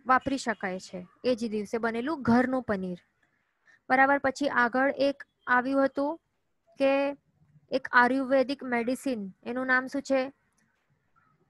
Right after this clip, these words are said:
અહીંયા જે આ અટપટું નામ છે, તો આવા નામનું, એટલે આ કેલ્શિયમ માટે એ આયુર્વેદિક મેડિસિન છે, છતાં પણ એ એગ શેલ્સ મા-, માંથી એ બનાવવામાં આવે છે.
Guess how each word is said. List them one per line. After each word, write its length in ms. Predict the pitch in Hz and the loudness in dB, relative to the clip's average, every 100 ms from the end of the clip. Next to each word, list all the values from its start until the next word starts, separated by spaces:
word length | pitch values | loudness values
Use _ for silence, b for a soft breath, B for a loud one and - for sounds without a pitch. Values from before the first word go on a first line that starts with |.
| _ | _
અહીંયા 220 | 226 226 | -4 -2
જે 300 | 233 254 254 - _ | 0 2 0 -2 _
આ 240 | 226 240 240 | 0 2 2
અટપટું 460 | 240 - 254 269 | 0 0 -2 0
નામ 340 | 254 240 247 254 | 0 2 0 -4
છે, 300 | 254 262 262 | -2 -2 -2
તો 220 | - 240 - | -4 -4 0
આવા 300 | 226 233 247 | 2 2 2
નામનું, 540 | 240 233 247 247 277 - - - 262 | 2 0 -2 -6 -8 -10 -14 -8 -4
એટલે 160 | 269 | 4
આ 100 | 294 | 4
કેલ્શિયમ 460 | 302 269 240 - 294 | 6 2 2 -2 0
માટે 420 | 277 226 240 330 - - _ | -2 0 -4 -4 -8 -20 _
એ 320 | 247 262 269 247 | 0 2 2 2
આયુર્વેદિક 580 | 226 240 262 254 262 | 2 2 2 2 0
મેડિસિન 500 | 269 233 226 240 277 | 0 0 0 -2 -6
છે, 280 | 254 - 262 269 | -4 -2 0 0
છતાં 220 | 254 262 | 4 4
પણ 160 | 277 285 | 4 2
એ 120 | 285 | 0
એગ 280 | - 254 233 | 2 2 2
શેલ્સ 420 | - 269 269 269 | 0 2 2 2
મા-, 220 | 269 240 - | 0 0 -2
માંથી 380 | 247 240 226 277 | 0 2 2 0
એ 140 | 277 | 0
બનાવવામાં 720 | 277 262 233 226 247 277 294 | 4 4 4 2 2 4 4
આવે 200 | 277 254 | 4 4
છે. 280 | 208 - 180 | 2 -4 -10